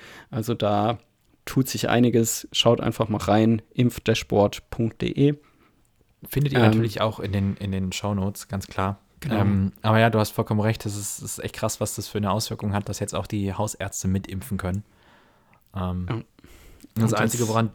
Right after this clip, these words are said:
Speaker 2: worüber die klagen, ist ja im Prinzip, dass die zu wenig Impfdosen zur Verfügung haben. Also
Speaker 1: Genau.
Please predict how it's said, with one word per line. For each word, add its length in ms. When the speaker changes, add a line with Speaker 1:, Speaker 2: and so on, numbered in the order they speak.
Speaker 2:
worüber 400
die 80
klagen, 640
ist 140
ja 60
im 80
Prinzip, 360
dass 160
die 100
zu 140
wenig 240
Impfdosen 420
zur 140
Verfügung 380
haben. 200
Also 220
Speaker 1:
Genau. 160